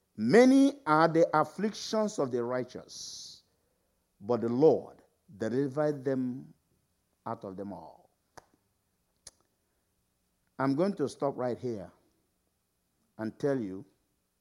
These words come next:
that the church is filled with the people I call pretty praisers. Pretty praisers. Who are they?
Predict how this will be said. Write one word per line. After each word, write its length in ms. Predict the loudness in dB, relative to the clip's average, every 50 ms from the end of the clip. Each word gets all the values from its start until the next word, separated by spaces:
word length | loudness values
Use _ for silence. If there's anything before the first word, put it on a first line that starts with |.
| _ _ _ _ _ _ _ _ _ _ _ _ _ _ _ _ _ _ _ _ _ 0
that 160 | 4 4 6
the 120 | 6 4 0
church 560 | 0 2 4 6 6 6 4 2 -6 -10 -6 -4
is 200 | -4 -4 -4 -6
filled 560 | -12 -10 -6 -2 0 0 0 0 -2 -4 -4
with 340 | -6 -6 -8 -10 -12 -20 _ _ _ _ _ _ _ _ _ _ _ _ _ _ _ _ _ _ _ _ _ _ _ _ _ _ _ _ _ _
the 100 | -14 -10
people 280 | -6 -6 -6 -4 -2 -4
I 100 | -4 -4
call 240 | -4 -6 -6 -6 -6
pretty 680 | -8 _ _ -8 -6 -6 -6 -6 -6 -8 -8 -8 -8 _ _ _ _ _ _ _ _ _ _ _ _ _ _ _ _ _ _ _ _ _ _ _ _ _ _ _ -8
praisers. 840 | -4 -2 -2 -2 -4 -6 -10 -12 -14 -16 -16 -16 -18 -20 -20 -20 _ _ _ _ _ _ _ _ _ _ _ _ _ _ _ _ _ _ _ _ _ _ _ _ _ _ _ _ _ _ _ _ _ _ _ _ _ _ _ _ _ _ _ _ _ _ _ _ _ _ _ _
Pretty 480 | -8 -2 0 0 0 -2 -4 -8 -8 -10 -10 -14 _
praisers. 840 | -8 -4 -4 -4 -4 -6 -12 -16 -16 -18 -18 -18 -18 -18 -20 -20 _ _ _ _ _ _ _ _ _ _ _ _ _ _ _ _ _ _ _ _ _ _ _ -6
Who 120 | -4 -2
are 120 | -2 -2 -2
they? 240 | -2 -4 -6 -6